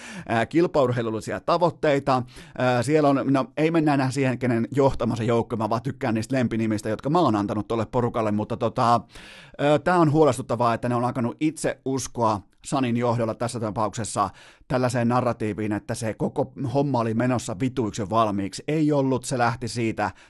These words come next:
Tasan tarkkaa siitä sekunnista, kun toi C S-organisaatio teki koko historiansa, se historia ei ole pitkä, mut se teki koko olemassaolon aikansa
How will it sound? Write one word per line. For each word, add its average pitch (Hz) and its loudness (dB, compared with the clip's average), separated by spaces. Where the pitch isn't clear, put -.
Tasan 156 -2
tarkkaa 151 2
siitä 127 -2
sekunnista, 110 -2
kun 123 0
toi 127 2
C - -2
S-organisaatio 113 -2
teki 107 -6
koko 156 0
historiansa, 120 0
se 113 -6
historia 117 0
ei 120 0
ole 110 -2
pitkä, 107 -2
mut 123 -4
se 120 -6
teki 113 -4
koko 135 2
olemassaolon 120 0
aikansa 110 -2